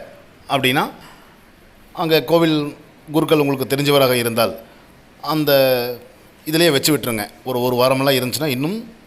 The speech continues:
மையுக்கு பவர் ஆயிக்கும், சிறப்பாக வேலை செய்யும். இந்த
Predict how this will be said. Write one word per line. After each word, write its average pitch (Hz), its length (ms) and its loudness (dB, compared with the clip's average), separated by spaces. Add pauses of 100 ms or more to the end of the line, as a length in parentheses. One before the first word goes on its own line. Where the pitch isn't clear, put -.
(400)
மையுக்கு 135 360 -4
பவர் 120 220 4
ஆயிக்கும், 98 280 -6 (1900)
சிறப்பாக 202 500 4
வேலை 165 240 6
செய்யும். 110 240 -6 (1900)
இந்த 175 160 0